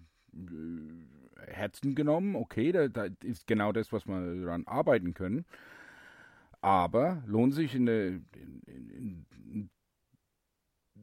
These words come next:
so früh ein Prospekt oder ein Projekt, ähm, zu draften,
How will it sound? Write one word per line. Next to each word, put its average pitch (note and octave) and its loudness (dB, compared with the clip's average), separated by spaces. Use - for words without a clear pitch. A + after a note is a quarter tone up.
so B2 2
früh C#3 6
ein - 0
Prospekt - 2
oder G#2+ 8
ein G2+ 6
Projekt, G#2+ 8
ähm, A2+ 8
zu - 2
draften, A2+ 6